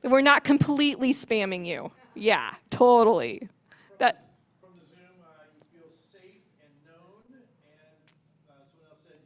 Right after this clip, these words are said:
Speaker 2: you help with kids ministry.
Speaker 1: <laughs> Safe, known, and you help with kids ministry.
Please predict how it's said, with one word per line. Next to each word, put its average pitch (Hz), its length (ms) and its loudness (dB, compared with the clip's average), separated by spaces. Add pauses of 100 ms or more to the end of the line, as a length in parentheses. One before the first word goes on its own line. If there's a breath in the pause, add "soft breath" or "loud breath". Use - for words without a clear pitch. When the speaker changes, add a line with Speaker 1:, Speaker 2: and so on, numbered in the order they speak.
Speaker 2:
you 143 120 -20
help 165 260 -20
with 160 180 -20
kids 196 160 -20 (560)
ministry. - 580 -10
Speaker 1:
<laughs> - 0 -
Safe, 381 540 0
known, 359 300 4
and 330 120 4
you 311 60 6
help 277 200 4
with 285 100 0
kids 233 220 2
ministry. 185 480 -6